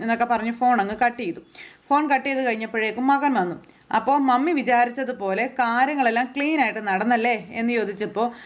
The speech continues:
"അതിനല്ലേടാ ആ വക്കീലിനെ കണക്കില്ലാതെ പണം എണ്ണി കൊടുത്തത്" എന്ന് രഞ്ജു. "ആ അരവിന്ദേട്ടാ, നിങ്ങൾ പോയി കാറിലിരിക്കെ, ഞാനൊരു പത്ത് മിനിറ്റ് കൊണ്ട് വരാം. അപ്പോൾ ദേ ഞാൻ ഇറങ്ങുവാണ്, നീ വേഗം വരണേ" എന്നും പറഞ്ഞുകൊണ്ട് അയാളെ അവിടെ നിന്ന് പറഞ്ഞു വിട്ടു രഞ്ജു. "അപ്പോൾ ശരിയെന്നും പറഞ്ഞ് അയാൾ അങ്ങ് പോയി.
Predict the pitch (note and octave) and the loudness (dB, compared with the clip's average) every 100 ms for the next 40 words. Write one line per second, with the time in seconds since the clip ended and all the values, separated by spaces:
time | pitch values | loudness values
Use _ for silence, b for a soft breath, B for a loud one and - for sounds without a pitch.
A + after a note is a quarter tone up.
0 | B - G#3 C4 C#4+ B3 B3+ B3+ G#3+ G#3+ | B -2 0 2 2 2 2 2 2 4
1 | A#3+ A3+ A3+ A#3+ A#3+ A#3+ A3 A#3 C#4 A#3 | 2 0 -4 -4 -4 -2 -2 -2 -2 0
2 | G#3 A#3+ A3+ A3 C4 A#3+ A#3+ A#3 G3+ A#3 | 0 0 2 4 4 2 0 -2 -2 0
3 | A#3+ G#3 F3 A3 G#3 G3 G3+ F3+ - B | 2 2 0 -2 -2 -2 -4 -8 -12 B
4 | B B - G3 D#3 - G#3 A3+ A#3 A#3 | B B -2 -2 -2 -4 -2 2 2 0
5 | A#3+ A#3 B3+ A3+ G#3+ G3 G3 A#3 G#3+ F#3 | -2 -4 -2 -2 2 4 4 2 -2 -2
6 | A#3+ A#3 B B A#3+ B3+ B3 C4 B3+ C4 | -4 -6 B B -2 0 0 0 0 -2
7 | A3+ A3 G#3+ F#3+ F3 - - G#3 A3 A#3+ | -2 -2 0 0 0 -4 -12 -6 -2 -2
8 | A#3+ B B B A3+ C4+ C4 B3+ C4+ A#3+ | -4 B B B 0 2 4 2 2 2
9 | C4 A#3+ B3+ C4 C4+ A#3+ A#3 G3 F#3+ A#3 | 2 0 0 2 2 2 0 -4 -4 -2
10 | B3+ A#3+ A3 A3 B3+ B3+ B3 B3+ C4 A3+ | 0 0 0 -2 0 2 2 4 2 0
11 | A#3 A#3 G3+ G#3 F#3 G3+ A3+ B3 B3 G3+ | -2 -2 -2 -2 -4 -4 -4 0 0 -2
12 | - - - G#3+ B3+ C#4 C4+ C4+ C4 B3 | -8 -6 -2 0 2 2 2 2 2 2
13 | A#3 A#3 A3+ A3+ F#3 F3+ | 2 2 0 -4 -6 -6